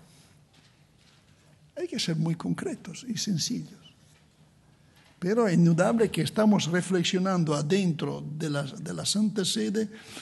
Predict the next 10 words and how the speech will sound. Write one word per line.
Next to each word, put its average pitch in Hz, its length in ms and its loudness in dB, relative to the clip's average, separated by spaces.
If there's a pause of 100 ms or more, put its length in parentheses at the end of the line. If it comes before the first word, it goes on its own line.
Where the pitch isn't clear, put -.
(140)
para 165 280 0
tener 185 260 2
unas 170 380 2
sinergias 175 680 0
comunicativas 180 1040 -2 (200)
mucho 165 480 -2
más 156 380 -4 (100)
valiosas 156 640 -6 (460)
y - 60 -6
fuertes. - 600 -8